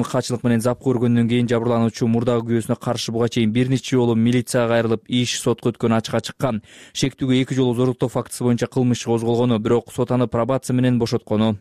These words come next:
белгилүү болгон. Жогорку соттун түшүндүрмөсүнө караганда, биринчи кылмыш иши былтыр он тогузунчу октябрда Сокулук районунун сотунда каралып, кыскарган.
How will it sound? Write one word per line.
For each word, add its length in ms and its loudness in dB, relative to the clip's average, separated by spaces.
белгилүү 260 0
болгон. 340 0
Жогорку 300 0
соттун 240 -2
түшүндүрмөсүнө 480 0
караганда, 480 2
биринчи 340 -2
кылмыш 300 0
иши 140 -4
былтыр 320 0
он 40 -2
тогузунчу 360 0
октябрда 500 0
Сокулук 360 -2
районунун 260 2
сотунда 320 0
каралып, 340 -2
кыскарган. 540 -2